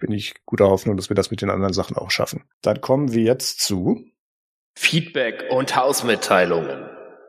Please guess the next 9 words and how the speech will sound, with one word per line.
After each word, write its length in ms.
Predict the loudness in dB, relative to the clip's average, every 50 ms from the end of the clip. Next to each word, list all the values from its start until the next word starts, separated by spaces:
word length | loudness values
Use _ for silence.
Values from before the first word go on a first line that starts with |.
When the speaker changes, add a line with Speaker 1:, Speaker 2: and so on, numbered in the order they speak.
| _ _ _ _ _ _ _ _ -12 -4
Speaker 1:
Wir 420 | 0 4 4 6 6 4 2 -2 _ -12
grüßen 360 | -4 2 2 2 4 4 2
zum 280 | 2 4 4 2 4 4
einen 340 | 4 6 6 6 4 2 2
mal 240 | 4 4 4 4 2
zurück 480 | 0 -2 0 0 0 0 -2 -8 -6
zum, 420 | 0 4 4 6 6 6 6 4 4
äh, 300 | 4 4 6 6 6 6
Wartungsfenster-Podcast. 1500 | 4 2 2 0 0 2 2 2 2 2 2 2 2 2 2 -2 -4 -4 -2 0 2 4 4 4 4 0 -4 -10 -12 -14